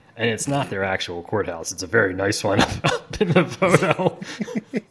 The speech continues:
They don't even put their real courthouse on their website. They draw some courthouse that looks like, <laughs> oh, this one looks like. So put that one up there. We don't want to see. We don't want people to see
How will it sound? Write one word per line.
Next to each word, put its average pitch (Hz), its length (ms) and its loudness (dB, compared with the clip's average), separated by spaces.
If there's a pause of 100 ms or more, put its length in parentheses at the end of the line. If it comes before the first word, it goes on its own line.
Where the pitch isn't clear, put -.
(120)
They 247 100 8
don't 233 200 6
even 226 240 4
put 190 160 -4
their 175 160 4
real 170 220 6
courthouse 139 580 6
on 131 160 -6
their 135 140 -2
website. 123 560 0 (600)
They 185 420 2
draw 160 380 6
some 160 320 0
courthouse 131 480 4
that 123 220 0
looks 123 340 -2
like, 110 380 -4 (160)
<laughs> - 400 -6
oh, 240 280 12
this - 200 0
one 440 160 2
looks - 240 0
like. - 200 -2
So - 120 0
put - 220 2
that 190 180 4
one 143 140 0
up 135 120 0
there. 120 160 2
We 135 80 4
don't 185 140 4
want 139 140 -2
to 113 40 -8
see. 127 240 -8
We 143 100 -4
don't 170 80 6
want 165 100 2
people 143 240 2
to - 40 -14
see 135 380 -2